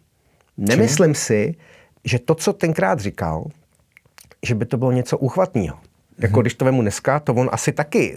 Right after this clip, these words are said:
Speaker 2: by zhodnotil, že dneska je někde jinde, než byl tenkrát.
Speaker 1: A co říkal?
Speaker 2: Nejde o to, co říkal,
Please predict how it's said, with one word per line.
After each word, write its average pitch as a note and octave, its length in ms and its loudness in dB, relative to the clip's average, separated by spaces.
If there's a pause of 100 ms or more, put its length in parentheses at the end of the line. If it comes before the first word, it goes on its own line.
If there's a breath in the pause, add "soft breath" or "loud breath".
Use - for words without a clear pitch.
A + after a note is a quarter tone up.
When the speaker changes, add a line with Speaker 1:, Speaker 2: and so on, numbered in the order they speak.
Speaker 2:
by A#2+ 200 0
zhodnotil, A#2+ 440 2
že A#2 140 2
dneska A2 300 -2
je A2 120 2
někde A2 280 2
jinde, A2 180 2
než A2 160 0
byl G2 140 -2
tenkrát. F2 500 -2 (500 loud breath)
Speaker 1:
A A#2+ 80 0
co B2 120 0
říkal? D3+ 300 0 (760)
Speaker 2:
Nejde D3 360 0
o D4+ 80 0
to, A#3 100 -2
co D3+ 160 0
říkal, F#2+ 380 -4